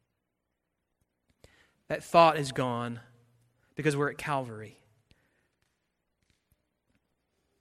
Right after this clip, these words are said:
Brothers and sisters, let me just encourage you to fight well. You have something much, much better than the world has to offer. And it's so much better to forego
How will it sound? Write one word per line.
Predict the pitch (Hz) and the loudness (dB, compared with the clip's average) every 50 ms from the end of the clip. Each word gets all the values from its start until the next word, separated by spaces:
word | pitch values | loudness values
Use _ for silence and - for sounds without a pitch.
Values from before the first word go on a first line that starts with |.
| _ _ _ _ _ _ _ _ _ _ _ _ - - - - - - _ | _ _ _ _ _ _ _ _ _ _ _ _ -20 -20 -20 -20 -20 -14 _
Brothers | - 147 147 151 | -2 -2 0 0
and | 156 143 | -2 -2
sisters, | - 156 - 151 131 | -2 -2 -2 -4 -4
let | 139 151 | -4 -2
me | 151 143 | -2 -2
just | 151 147 - 160 | -2 -2 -2 -4
encourage | 147 135 160 151 143 135 | -4 -2 -2 -2 -2 -2
you | 139 135 | -4 -6
to | 135 | -6
fight | - - - 135 135 139 143 - - - - - _ _ _ _ _ _ - | -8 -4 -4 -2 -2 -2 -4 -8 -14 -20 -20 -20 _ _ _ _ _ _ -12
well. | 123 117 113 110 107 107 110 - - - 110 _ _ _ _ _ _ _ _ _ _ _ _ _ _ _ _ _ _ _ _ _ _ _ _ _ _ _ _ _ _ _ - - | -10 -10 -10 -10 -12 -16 -18 -20 -20 -20 -20 _ _ _ _ _ _ _ _ _ _ _ _ _ _ _ _ _ _ _ _ _ _ _ _ _ _ _ _ _ _ _ -8 -2
You | 156 160 175 | 4 6 6
have | 175 160 | 6 6
something | - - 170 156 - 165 156 151 147 151 | 6 2 2 2 2 0 0 0 0 0
much, | 147 151 156 170 - - - - - | 0 0 0 0 -2 -6 -6 -6 -6
much | - 151 147 151 - - - 147 | -2 -2 -2 -2 -2 -6 -6 -2
better | 143 135 135 135 135 | 0 0 0 0 -2
than | 131 135 135 | -2 -4 -6
the | 131 | -6
world | 123 127 135 135 127 | -6 -4 -4 -4 -4
has | 131 135 127 117 - | -4 -6 -8 -8 -8
to | - | -8
offer. | - 107 113 113 - - - 110 - _ - - _ _ _ _ _ _ _ _ _ _ _ _ _ _ _ _ _ _ _ _ _ _ _ _ _ _ - - - - - | -8 -8 -8 -8 -10 -14 -20 -20 -20 _ -20 -20 _ _ _ _ _ _ _ _ _ _ _ _ _ _ _ _ _ _ _ _ _ _ _ _ _ _ -20 -20 -20 -18 -10
And | - 143 143 | -6 -6 -4
it's | 139 - | -4 -2
so | - - - - 175 170 180 | -2 -2 0 4 6 6 6
much | 180 175 170 - - | 8 6 4 4 2
better | - 147 139 139 131 | 2 2 2 2 0
to | - 147 139 | -4 -6 -10
forego | - - 170 165 151 135 151 156 151 151 147 143 139 | -6 -2 -2 -2 0 2 4 6 6 6 6 4 2